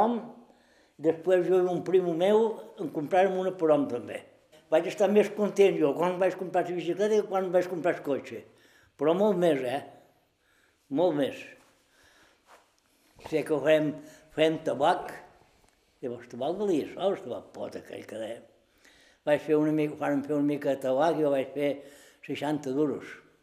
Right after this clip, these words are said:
de tabac. I des de casa m'hi posaren nosaltres, em va costar, no sé, la bicicleta cent cinc, cent cinc duros, en aquell temps eren els duros. Eh? Bueno, i em vaig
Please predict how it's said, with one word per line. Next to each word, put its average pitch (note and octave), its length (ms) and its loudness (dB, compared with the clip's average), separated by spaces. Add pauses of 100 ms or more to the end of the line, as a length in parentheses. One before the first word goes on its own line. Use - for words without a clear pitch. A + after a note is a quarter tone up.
(260)
de C3 80 -10 (120)
tabac. B2+ 500 -4 (420)
I C#3+ 80 -6
des C3 80 -4
de C3 80 -8
casa C#3+ 240 -2
m'hi C#3+ 120 2
posaren C3 360 0
nosaltres, D3+ 320 0
em C#3+ 80 0
va C3+ 120 2
costar, C3+ 300 -4
no B2+ 140 -2
sé, B2+ 240 -10
la C3 80 -8
bicicleta B2 560 -4
cent B2 240 -8
cinc, - 480 -8 (260)
cent C#3 220 -2
cinc C3 180 -4
duros, B2 280 -2
en A#2+ 100 -8
aquell B2 240 -8
temps C#3+ 180 -2 (140)
eren A2+ 320 -8
els G#2+ 120 -14
duros. E3 280 -4 (320)
Eh? - 80 -14 (1080)
Bueno, F3+ 300 -2
i F3+ 180 -4
em A#2 140 -8
vaig A#2 80 -6